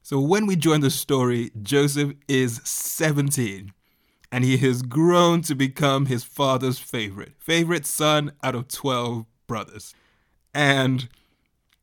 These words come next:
his dad gave him this amazing multicolored coat,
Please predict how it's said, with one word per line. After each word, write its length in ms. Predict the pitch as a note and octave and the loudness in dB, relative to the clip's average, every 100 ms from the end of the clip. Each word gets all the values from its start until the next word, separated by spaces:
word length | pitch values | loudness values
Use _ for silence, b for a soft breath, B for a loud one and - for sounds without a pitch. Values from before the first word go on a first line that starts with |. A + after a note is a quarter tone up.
| _ _ | _ _
his 200 | C3+ D3 | -2 -2
dad 380 | B2+ E3+ E3+ E3 | -2 -4 -6 -4
gave 240 | E3+ E3 D3+ | -2 0 2
him 240 | D3+ D3 | 0 0
this 400 | D3+ C#3+ - - _ _ - | 0 0 -2 -10 _ _ -4
amazing 800 | D3 D3+ D#3+ G3 F#3+ F3 F#3 F#3 | 0 2 2 2 2 2 2 2
multicolored 840 | E3+ F#3+ E3+ E3 E3 E3+ D3 C#3 | 2 2 2 0 0 0 0 0
coat, 420 | C#3 B2 A#2+ B2+ | -2 -4 -4 -12